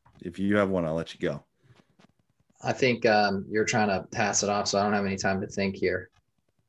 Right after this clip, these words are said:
Speaker 1: Okay. I, I'll, I'll take a stab at it in a two-part answer. So the most important and formulative class I took was probably, like, the last term of senior year.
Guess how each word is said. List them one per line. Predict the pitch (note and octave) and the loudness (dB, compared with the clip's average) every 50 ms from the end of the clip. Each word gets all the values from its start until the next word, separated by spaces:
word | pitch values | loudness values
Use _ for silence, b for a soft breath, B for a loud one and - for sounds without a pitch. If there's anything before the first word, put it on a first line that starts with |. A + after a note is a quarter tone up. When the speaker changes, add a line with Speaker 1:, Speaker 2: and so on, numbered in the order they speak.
| _ _ - - - - _ _ _ _ _ _ - _ _ _ _ - | _ _ -20 -20 -20 -20 _ _ _ _ _ _ -20 _ _ _ _ -6
Speaker 1:
Okay. | - F#2+ - D#2+ C#2+ - - _ _ _ _ - | -6 -4 -4 -4 -6 -6 -10 _ _ _ _ -4
I, | F#2+ F#2 F#2 F#2+ F#2+ | -2 2 2 4 2
I'll, | - - E2+ F#2+ F#2 - - B B B B B B | 2 2 0 -2 -2 -2 -6 B B B B B B
I'll | A#2 A#2 | -2 2
take | - D3+ C3+ - | 2 2 2 4
a | D3 C3 B2 - | 6 4 4 4
stab | - - A#2 G#2+ G#2 | 4 4 4 6 6
at | G#2 G#2 G2+ | 6 6 6
it | G2 - - | 4 2 2
in | F#2 G2+ G2+ G2+ G2 | 0 0 2 2 0
a | F#2 | -2
two-part | - - B2 A2+ - A2 G2+ F#2+ | 0 -2 -2 2 4 4 4 6
answer. | F#2+ F#2 F2+ - - F2 F2 F2 - | 4 2 2 0 0 0 0 0 -2
So | - - A#2+ G#2 G2 F#2+ F#2 B B B B B B B B B _ - - _ | -2 0 2 4 4 4 2 B B B B B B B B B _ -20 -20 _
the | - G#2 G#2 A#2 B2 B2 | -14 -6 2 4 6 6
most | A#2+ A#2 B2 C3+ D3+ C#3 - - - | 8 8 6 6 4 2 -2 -4 -4
important | B2 D3 C#3 B2+ - - - C#3 C3 B2+ B2 B2 B2+ B2 | 0 0 0 0 -2 -4 0 2 2 2 4 2 2 2
and | A#2 A2+ G#2+ - | 2 2 0 0
formulative | - A2 A2 A2 A2 G#2+ G#2+ G#2 F#2+ F#2 | -2 -2 0 0 2 2 2 2 0 -2
class | - - G2 F#2 F#2 F#2+ - - | -2 0 0 2 2 0 0 -2
I | F#2 F2 | -2 -2
took | - - F#2+ F2+ - | 0 0 -2 -2 0
was | F2 F2 - | -4 -6 -4
probably, | - - F#2+ F#2 F2+ F2 F2+ E2+ F2+ F2+ F2+ F2 | -2 0 2 2 2 0 -2 -2 -2 0 0 2
like, | F2 E2+ E2 - | 0 0 -2 -2
the | E2 | -4
last | D#2+ E2 E2 E2+ F2 F2 - | -2 -2 -2 -2 -4 -6 -6
term | - F2+ E2 D#2 D#2 | -6 -6 -6 -6 -6
of | D2+ | -8
senior | - - C#2+ D2 C#2+ | -8 -10 -8 -8 -8
year. | A#1+ G1+ G1+ G1+ - | -10 -10 -12 -14 -16